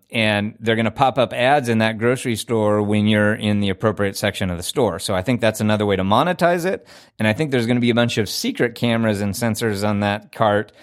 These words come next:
that are carefully, uh, keeping track of everything you do while you're in the store, and they're gonna use that for analytics and data, um, for, for,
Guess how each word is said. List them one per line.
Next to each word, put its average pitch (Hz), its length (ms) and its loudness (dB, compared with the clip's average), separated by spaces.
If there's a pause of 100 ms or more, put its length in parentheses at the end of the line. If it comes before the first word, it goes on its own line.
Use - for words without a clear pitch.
(280)
that 101 180 2
are 101 240 4 (340)
carefully, 131 720 2
uh, 110 200 2
keeping 110 300 -2
track 123 300 0
of 107 100 -2
everything 110 440 0
you 120 260 2
do 104 240 -2
while 92 220 2
you're 90 180 0
in 90 120 0
the 85 100 -4
store, 87 500 0 (240)
and 98 160 -2
they're 95 140 0
gonna 104 160 0
use 101 240 2
that 101 260 2
for 101 80 -2
analytics 90 580 0
and 87 140 -2
data, 85 560 0
um, 85 540 -2 (100)
for, 85 480 -2
for, 85 400 -4